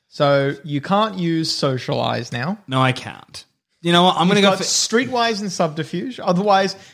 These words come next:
Speaker 1: you could make, uh, an empathy, an expression, or an intimidation check, but all of those are at penalties.
Speaker 2: That's right.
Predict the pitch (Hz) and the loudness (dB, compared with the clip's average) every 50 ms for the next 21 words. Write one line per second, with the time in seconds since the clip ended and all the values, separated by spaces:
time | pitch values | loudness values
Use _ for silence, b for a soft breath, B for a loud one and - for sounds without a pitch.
0 | B B - 202 208 - - 226 196 170 b b b b b b - 175 196 226 | B B -4 -4 -2 0 2 0 0 0 b b b b b b -4 0 0 0
1 | 233 - - - - - _ - 170 165 160 165 175 185 180 160 160 - 196 208 | 0 -2 -6 -14 -18 -16 _ 0 2 2 2 2 0 -2 -4 -6 -2 0 0 0
2 | 202 208 285 - - 294 294 311 269 - 180 170 156 - - - 202 202 - - | 2 0 -2 -2 -2 -4 -2 -4 -4 -4 -4 -4 -4 -4 0 0 0 0 0 -2
3 | 240 202 185 170 165 165 160 156 165 165 147 - - 180 214 214 202 175 170 180 | -4 -4 -2 -2 -2 -2 -2 -4 -4 -6 -6 -4 0 2 2 4 4 2 2 2
4 | 175 - 240 226 196 247 262 320 311 - - 196 160 160 165 160 151 165 160 156 | 0 -2 -4 -4 -2 -2 -2 -2 -4 -6 -4 -2 0 0 -2 -2 -2 -2 -2 -2
5 | 143 151 147 143 139 - - 135 123 120 - - 127 127 - - - 135 - - | -2 -4 -6 -6 -6 -8 -10 -10 -10 -10 -16 -18 -18 -18 -16 -10 -8 -6 0 2
6 | 147 151 - | 0 0 0